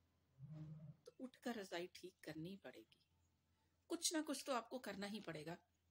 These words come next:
ताकि आपकी ज़िंदगी जो है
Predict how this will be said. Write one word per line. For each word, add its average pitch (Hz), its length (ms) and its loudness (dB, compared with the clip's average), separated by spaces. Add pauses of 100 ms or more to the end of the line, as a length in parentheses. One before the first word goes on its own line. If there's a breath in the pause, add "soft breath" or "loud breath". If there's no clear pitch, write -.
(760)
ताकि 202 260 6
आपकी 202 260 6
ज़िंदगी 185 560 6 (560 soft breath)
जो 180 120 6
है 185 320 2